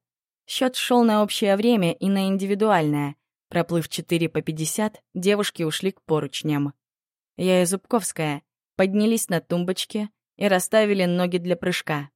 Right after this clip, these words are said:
Было ощущение, что соревнуемся мы не с девочками из... дру-,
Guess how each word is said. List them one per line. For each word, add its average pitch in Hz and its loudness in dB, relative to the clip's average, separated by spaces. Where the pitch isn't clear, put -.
Было 175 4
ощущение, 175 0
что - -6
соревнуемся 190 0
мы 190 0
не 185 0
с 175 -6
девочками 170 0
из... 170 -4
дру-, - -8